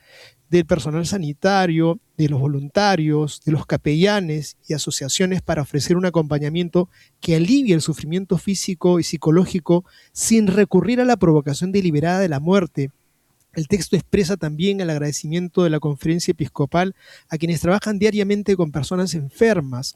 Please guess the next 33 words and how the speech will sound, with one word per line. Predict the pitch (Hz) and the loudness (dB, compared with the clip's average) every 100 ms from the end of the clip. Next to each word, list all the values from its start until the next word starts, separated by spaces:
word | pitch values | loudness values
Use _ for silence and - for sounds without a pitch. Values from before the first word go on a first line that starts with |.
| - | -10
mayores, | 143 151 180 208 156 - | -4 2 4 4 2 -4
con | 151 | -8
discapacidad | 139 - 151 147 139 151 165 190 - _ - _ | -10 -10 -10 -8 -8 -2 -2 -2 -6 _ -20 _
o | |
en | 151 | -4
fase | 139 202 185 | 0 -2 0
terminal, | 190 175 143 156 185 226 240 _ _ _ | -2 -4 -4 -2 0 0 -4 _ _ _
y | 160 | -2
anima | 160 254 | 0 0
a | 285 | 0
los | 190 | 2
centros | 226 214 220 | 0 0 0
sanitarios | 190 165 147 180 190 | -2 -4 -2 0 0
católicos | - 147 180 180 170 143 | -2 -2 0 0 0 -2
a | |
mantener | 160 139 139 151 170 | -2 -6 -4 -2 -2
su | - | -2
actuación | 151 - 135 - 175 | -4 -4 -2 0 0
conforme | 160 139 - 175 170 | 0 -2 0 0 2
a | |
los | 151 | -2
principios | - 147 139 185 170 160 175 | -4 -8 -6 -4 0 0 0
éticos | 160 160 151 | -2 -2 0
de | 139 | 0
la | 143 | -2
Iglesia, | 147 180 180 - 151 - - _ _ | 0 0 0 -2 -6 -8 -18 _ _
absteniéndose | - 143 170 175 240 233 226 240 254 | -4 -2 0 4 4 4 2 2 0
de | 180 | 0
prácticas | - 240 240 - 180 | 0 0 0 -2 -4
que | 160 156 | -4 -4
consideren | 151 143 175 190 | -4 0 2 2
moralmente | 165 143 165 170 165 - | 0 -2 0 0 -2 -2
ilícitas. | 151 147 139 - 127 123 135 - | -2 -2 -4 -6 -12 -16 -16 -20